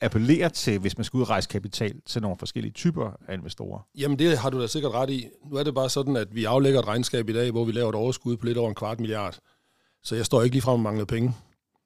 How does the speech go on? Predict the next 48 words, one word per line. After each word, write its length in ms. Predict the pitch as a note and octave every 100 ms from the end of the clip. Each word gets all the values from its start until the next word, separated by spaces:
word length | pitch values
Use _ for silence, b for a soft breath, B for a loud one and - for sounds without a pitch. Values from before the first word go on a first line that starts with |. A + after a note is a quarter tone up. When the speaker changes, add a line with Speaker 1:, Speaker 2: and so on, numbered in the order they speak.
| _ _ _ _ -
Speaker 2:
Så 200 | - A2+
jeg 160 | A2+
har 60 | G#2+
ikke 100 | B2+
noget 120 | C3
behov 220 | G#2+ B2
for 80 | B2
at 60 | A#2+
gå 60 |
ud 60 | C3
og 120 | F#2+
rejse 280 | G2 B2 B2
kapital. 580 | G#2+ G#2 - C#3+ F2+ E2+ _ - -
Speaker 1:
Ja. 100 | A2
Speaker 2:
Øh, 80 | G#2
jeg 80 | G#2
har 180 | C3
det, 140 | A2+ B2+
jeg 100 | A#2
skal 160 | -
bruge 280 | G#2+ A#2+ C#3
til 120 | -
at 120 | B2 -
drive 260 | B2 C3+ A#2+ - -
den 180 | B2 A2+
virksomhed 500 | B2 B2 A#2+ A#2+ F2+ -
og 100 | G#2+
den 120 | A2+
strategi, 440 | - G#2+ G#2 B2
vi 100 | G#2+
har 100 | G2+
lagt, 340 | G2 F#2+ - -
øh, 180 | G2+ G2+
for 100 | F2+
dagen. 380 | G2+ A#2 G2+ F2+ B B B B B -
Og 100 | B2
det 60 |
interessante 460 | B2 G#2+ C3 C#3+ B2+
her, 240 | B2+ G#2 D#2+ -
øh, 160 | G2+
faktisk 440 | F#2 B2 G#2 - -
er 120 | G2+
jo, 60 | C3+
at 60 |
vi 60 | G#2+
har 160 | D3
meldt 280 | D#3 A2 G2+
ud, 180 | A2+